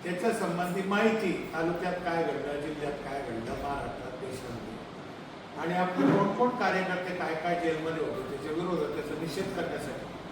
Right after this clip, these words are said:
याची माहिती देण्यासाठी ही पत्रकार परिषद या ठिकाणी आयोजित केली. मित्रांनो, एकोणावीसशे सत्तेचाळीसला देश स्वतंत्र झाल्यानंतर एकोणावीसशे पन्नासला आपण संविधान स्वीकारलं, प्रजासत्ताक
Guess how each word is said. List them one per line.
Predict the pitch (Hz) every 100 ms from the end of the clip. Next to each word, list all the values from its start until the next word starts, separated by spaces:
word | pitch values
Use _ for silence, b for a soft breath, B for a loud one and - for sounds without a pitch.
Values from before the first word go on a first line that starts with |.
| - 120 -
याची | - 175
माहिती | 180 175 175
देण्यासाठी | 170 165 165 - 123 135
ही | -
पत्रकार | 139 - - -
परिषद | - 139 131 131 123
या |
ठिकाणी | 127 127 - -
आयोजित | - - 123 120 -
केली. | 131 69 - - - - - - - - - - - - - - - - - - - 185
मित्रांनो, | 185 214 226 254 254 - - - - - - - - -
एकोणावीसशे | 185 202 226 247 247 -
सत्तेचाळीसला | 226 - - 180 180 202 214 220 220 233
देश | 233 220 220
स्वतंत्र | 185 - 165 - 180
झाल्यानंतर | 165 175 165 160 160 190 185
एकोणावीसशे | 180 180 185 180 180 - 147 147 147 - - 151
पन्नासला | 151 180 180 180 - - 147 - - - -
आपण | 202 180 180
संविधान | 180 151 143 135 180 175
स्वीकारलं, | - 143 143 143 160
प्रजासत्ताक | 175 151 156 156 - -